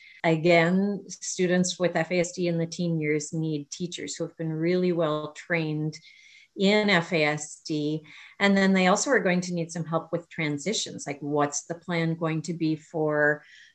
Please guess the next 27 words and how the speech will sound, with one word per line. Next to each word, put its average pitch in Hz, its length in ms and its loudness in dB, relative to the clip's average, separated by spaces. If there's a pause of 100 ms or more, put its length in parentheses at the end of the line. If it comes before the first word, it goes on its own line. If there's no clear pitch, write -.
um, 151 420 -4 (120)
after 180 440 0
high 160 320 0
school, 151 560 -2
which 170 200 0
I'll 170 100 0
get 165 260 0
into 170 340 -2
a 151 60 0
bit 160 420 -8
in 170 160 -2
a 165 60 -2
minute. 156 400 -4 (340)
We 190 100 2
often 277 340 0
find 156 260 -2
social 202 640 -4
issues 202 500 -6
become 202 340 -6
more 190 240 0
pronounced 185 840 -4
too 220 340 -2
in 220 160 0
the 220 100 -4
high 220 160 -2
school 214 420 -6
years. 202 680 -2